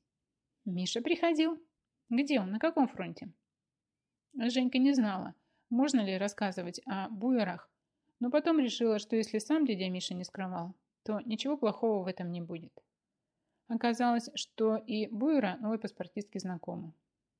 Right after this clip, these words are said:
Да, он вечно по Ладоге, по льду под парусом гонял. Обветренный, даже обмороженный. Бррр. Холодно, а им хоть бы что.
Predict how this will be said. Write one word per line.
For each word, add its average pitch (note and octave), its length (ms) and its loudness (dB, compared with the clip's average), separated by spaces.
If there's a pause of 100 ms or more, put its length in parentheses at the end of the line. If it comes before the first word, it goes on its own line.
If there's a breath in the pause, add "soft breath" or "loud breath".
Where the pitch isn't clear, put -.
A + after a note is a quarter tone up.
(460)
Да, G#3+ 560 2
он B3 160 4
вечно A#3+ 340 2
по G#3 100 -2
Ладоге, F#3 460 -2 (540)
по A#3 120 2
льду G3+ 340 2 (100)
под G3+ 180 -4
парусом F#3+ 440 0
гонял. F#3 400 -4 (600)
Обветренный, G3+ 840 2
даже G#3+ 300 2
обмороженный. G3 840 2 (300)
Бррр. G3+ 440 0 (440)
Холодно, B3 580 4
а A#3+ 80 2
им C#4 140 6
хоть G#3 160 -4
бы F#3+ 100 -4
что. G#3+ 300 -2